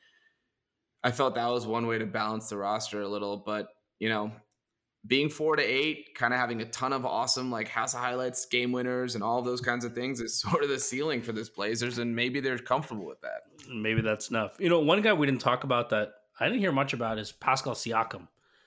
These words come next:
Speaker 1: Yeah.
Speaker 2: And I don't know if Toronto was actively trying to move him, but clearly a lot came out recently about his, uh, issues with Nick Nurse, and they got into kind of a scuffle, and he's clearly not happy. I don't think it's worked out that well ever since he signed that,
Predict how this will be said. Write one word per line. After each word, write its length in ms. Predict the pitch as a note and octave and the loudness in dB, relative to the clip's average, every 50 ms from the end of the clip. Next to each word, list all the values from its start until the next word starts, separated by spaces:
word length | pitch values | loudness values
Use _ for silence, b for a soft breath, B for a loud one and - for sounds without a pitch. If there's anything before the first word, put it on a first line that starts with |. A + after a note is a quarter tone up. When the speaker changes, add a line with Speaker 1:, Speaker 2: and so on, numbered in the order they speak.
| b b b b | b b b b
Speaker 1:
Yeah. 140 | - G#2+ G#2+ | 4 6 8
Speaker 2:
And 80 | F#2 - | 8 8
I 40 | |
don't 120 | E3+ F3+ C#3+ | 8 8 8
know 120 | C#3+ D#3 | 6 6
if 120 | D3 C#3+ - | 4 2 2
Toronto 400 | - C#3+ C3 C3 C3 C3 B2+ A#2+ | 2 4 6 6 6 6 6 4
was 120 | A2+ G#2 | 4 4
actively 380 | A2 A2 A2+ - - A2 A2 G#2 | 2 0 0 -2 -2 -4 -2 -2
trying 220 | - - A2+ G#2 | 0 0 0 0
to 60 | G#2 | 0
move 260 | G2+ G#2 G#2 G#2 G2+ | 0 0 0 0 0
him, 300 | - A2 G#2+ G#2+ G#2+ G#2 - _ _ _ _ _ | -2 -2 -2 -2 -4 -6 -8 _ _ _ _ _
but 320 | - A2+ G#2 G#2 G#2 - - _ _ _ _ _ _ _ _ _ | 0 2 2 2 -2 -4 -10 _ _ _ _ _ _ _ _ _
clearly 440 | - - - D3 D#3 E3 E3 D3+ C#3+ C3 | -14 -2 2 4 4 6 6 6 6 6
a 60 | A#2+ | 6
lot 220 | B2 B2 B2 C3 | 6 4 2 2
came 200 | - - B2+ A#2+ | 2 2 4 4
out 160 | A#2 A2+ A2+ | 4 2 2
recently 400 | A2+ A#2 A2+ - - A2+ G#2+ G#2+ G#2+ | 2 0 0 2 0 0 2 2 2
about 260 | G#2 G#2+ G#2 G2+ G2 | 2 2 0 0 0
his, 480 | - A2+ A2 G#2+ G2+ - - - - - _ _ _ - - - | 0 0 0 0 -2 -4 -6 -6 -8 -12 _ _ _ -20 -18 -14
uh, 280 | - A#2 A2+ G#2+ G#2+ G#2 G#2 G#2 - | -10 -8 -6 -6 -6 -6 -8 -6 0
issues 340 | A#2+ A#2+ B2 - C3+ B2 A2+ | 2 2 4 4 2 2 2
with 100 | A2+ G#2+ | 0 0
Nick 200 | A2 A2+ A2+ - | 0 -2 0 2
Nurse, 400 | C3+ D3 D#3+ D#3 D3 C#3 C#3 - | 4 6 8 8 8 6 4 2
and 180 | A#2 A2+ A2+ A2 | 2 0 2 0
they 80 | A2+ | 2
got 220 | A2+ A#2 A2+ A#2 A2+ | 2 4 4 4 4
into 220 | A2 - - A2+ | 2 -2 -4 -2
kind 180 | - - A#2+ A2+ | -2 0 2 2
of 100 | A2 G#2+ | 0 0
a 40 | G2+ | -2
scuffle, 540 | - - C#3 B2 A#2 - C3 A#2+ A#2+ A#2 A2 | -2 0 0 -2 0 0 2 2 2 2 2
and 160 | G#2+ G#2 - b b b b b b b b b | 0 -2 -6 b b b b b b b b b
he's 260 | - - - C3 B2 A#2 | -12 -4 -2 -2 -2 -2
clearly 760 | - - - C3+ C3 B2+ B2 B2 B2 A#2+ A#2 A2+ A2 - _ _ _ _ _ _ _ _ _ _ _ - | 0 2 4 6 6 6 6 4 4 4 2 0 -2 -6 _ _ _ _ _ _ _ _ _ _ _ 2
not 200 | B2 A#2 A#2 A#2 | 4 4 6 8
happy. 560 | A#2+ A#2 A#2 A#2 A#2+ A2+ A2+ A#2 A2+ A2+ G#2+ | 8 6 6 6 4 2 2 2 2 0 -2
I 100 | - B2 | 0 2
don't 160 | B2 B2+ B2 | 2 2 2
think 140 | - C3+ A#2 | 0 0 -2
it's 120 | A#2 G#2+ G#2+ | -2 -4 -4
worked 340 | A2 A#2 A#2+ A#2+ A#2+ - | 0 2 2 2 2 2
out 180 | A#2+ A#2 A#2 D3 | 2 2 4 4
that 140 | A2+ A2+ A2+ | 2 2 4
well 180 | A2+ A2+ A2 | 4 4 4
ever 160 | A2 A2 A#2 A2+ | 4 2 0 0
since 220 | - A#2 A2+ - | 0 0 -2 -2
he 80 | - G#2+ | -2 -2
signed 440 | - - B2 A2+ A2 A2 A2 G#2+ | 0 2 4 4 6 4 4 4
that, 320 | A2 G#2+ G#2 G#2 G#2 - | 2 2 2 2 0 -4